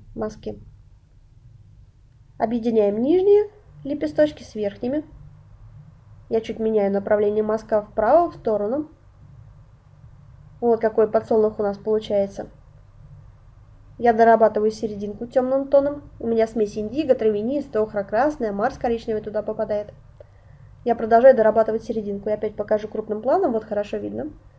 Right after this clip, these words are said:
Точечками, точечками поверх нашей основы, которую мы делали ранее, я прописываю. Напомню, что местами у меня в теневых местах остаётся цветной грунт, я не перекрываю его, э, слишком, э, сильно масляной краской, это здорово. Он играет дополнительную, э,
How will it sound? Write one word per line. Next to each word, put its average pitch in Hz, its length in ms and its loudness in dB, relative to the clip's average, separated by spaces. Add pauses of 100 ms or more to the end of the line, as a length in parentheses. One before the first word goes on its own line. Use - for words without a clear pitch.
(480)
Точечками, 370 480 2
точечками 254 500 4
поверх 220 420 4
нашей 214 280 0
основы, 320 380 2
которую 214 300 -2
мы 208 80 -2
делали 208 300 -2
ранее, 262 320 0
я 233 140 -4
прописываю. 214 580 -8 (320)
Напомню, 247 340 4
что 226 120 -2
местами 262 340 4
у 247 100 2
меня 285 300 2 (840)
в - 100 -20
теневых 254 320 0
местах 240 300 -2
остаётся 233 420 0
цветной 220 360 -2
грунт, 269 280 -2
я 214 100 0
не 208 140 -2
перекрываю 214 600 2
его, 202 340 -2 (360)
э, 214 240 2
слишком, 220 420 -4
э, - 240 -6
сильно 254 360 -2
масляной 214 360 -4
краской, 254 340 -2
это 202 120 -12
здорово. 226 380 0 (1200)
Он 226 160 4
играет 226 280 6
дополнительную, 226 840 2
э, 214 160 -2